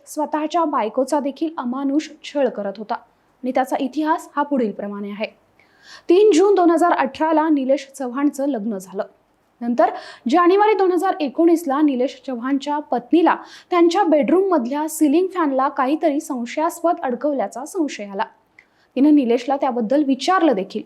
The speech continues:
मात्र त्यावर त्यानं उडवाउडवीची उत्तरं दिली. पुढच्या फेब्रुवारी महिन्यात निलेशच्या पत्नीला घरातल्याच एसीला काहीतरी संशयास्पद अडकवल्याचा संशय आला.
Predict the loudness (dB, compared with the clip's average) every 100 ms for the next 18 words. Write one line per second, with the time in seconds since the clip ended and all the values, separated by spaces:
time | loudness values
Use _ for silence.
0 | _ _ _ _ -2 2 2 2 2 4
1 | 2 2 2 4 2 4 4 4 2 0
2 | 0 -2 -2 -6 -8 -8 -10 -14 _ _
3 | _ _ -20 -8 2 2 4 2 2 4
4 | 4 4 2 2 2 2 0 0 0 0
5 | -4 -6 -4 -4 -2 2 2 2 -2 -16
6 | -14 -2 2 4 2 2 2 0 -6 -6
7 | -6 0 2 4 2 0 -2 0 -2 -2
8 | -4 -6 -2 -2 -2 -6 -10 -6 -6 -4
9 | -2 -2 -4 -8 -16 -4 -4 -4 -6 -10
10 | -8